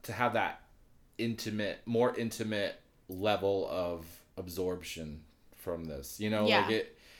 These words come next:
Speaker 1: there's stuff that really feels so much more impactful
Speaker 2: Yeah.
Speaker 1: knowing the other things,
Speaker 2: Yeah.
Speaker 1: even if you don't necessarily need to know them for the movie.
Speaker 2: Right, I
Speaker 1: Um,
Speaker 2: agree.
Speaker 1: of the original trilogy,
Speaker 2: Right.
Speaker 1: I would say. Anything else you wanna say non-spoilery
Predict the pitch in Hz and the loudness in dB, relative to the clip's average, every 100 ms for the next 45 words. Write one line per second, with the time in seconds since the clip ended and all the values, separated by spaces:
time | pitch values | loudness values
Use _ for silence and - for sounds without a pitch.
0 | - - 131 135 - - 131 127 113 101 | -20 0 4 4 6 8 8 8 2 0
1 | - 104 113 110 101 - - - - 120 | -2 0 2 2 0 -6 -16 -16 -6 2
2 | 113 107 101 - 110 107 101 - - 98 | 4 2 0 -2 0 2 2 0 -4 0
3 | 101 92 80 104 98 - - 95 95 92 | 0 0 0 0 0 -6 -2 2 2 -2
4 | - - 92 - - 90 98 104 104 107 | -10 -10 -10 -10 -14 -8 -2 2 4 2
5 | 104 104 - 107 113 110 123 120 120 120 | 0 0 0 2 0 2 0 0 -2 -2
6 | 208 156 104 95 92 98 - 98 92 87 | -2 0 -2 -4 -2 -2 -2 -8 -8 -6
7 | 95 87 90 87 82 85 82 85 82 - | -6 -6 -10 -10 -6 -4 -2 -4 -8 -6
8 | 95 85 80 80 82 - - - - - | -2 0 -2 -4 -6 -8 -16 -10 -4 -4
9 | - - 220 156 208 - 214 - 90 87 | -6 -8 -6 -6 -8 -2 0 0 -2 -4
10 | 82 76 71 73 - - - 113 226 175 | -4 -8 -8 -10 -10 -14 -18 -8 -6 -6
11 | - - 80 - - - - - - - | -8 -8 -8 -8 -12 -14 -18 -20 -14 -6
12 | 104 107 117 113 110 113 110 110 107 - | -4 -2 0 0 0 -2 -2 -2 -2 0
13 | 107 107 104 101 104 - - 110 107 110 | 2 2 0 -2 -4 -4 0 2 4 2
14 | 117 | 2